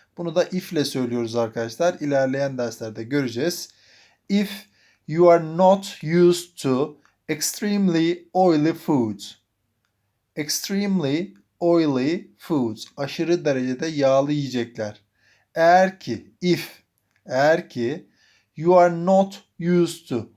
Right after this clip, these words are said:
alışık değilsen, neye alışık değilsen? Used to extremely oily food. Aşırı derecede yağlı yiyeceklere alışık değilsen Adana'da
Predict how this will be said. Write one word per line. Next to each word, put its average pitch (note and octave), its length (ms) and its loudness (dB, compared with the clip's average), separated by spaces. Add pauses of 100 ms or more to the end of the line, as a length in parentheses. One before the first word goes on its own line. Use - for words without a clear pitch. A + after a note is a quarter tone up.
alışık D#3+ 520 -2
değilsen, E3 720 -2 (240)
neye D#3+ 220 -2
alışık C#3+ 480 -2
değilsen? C3+ 600 -4 (420)
Used G#3 460 -4 (100)
to E3+ 360 -2 (280)
extremely F3 920 -2
oily E3+ 440 2
food. B2+ 420 -4 (480)
Aşırı E3+ 460 -2
derecede D3 480 0
yağlı C3 800 2
yiyeceklere C3+ 680 -4
alışık D3 640 -6
değilsen D#3 640 -2 (580)
Adana'da F#3 800 2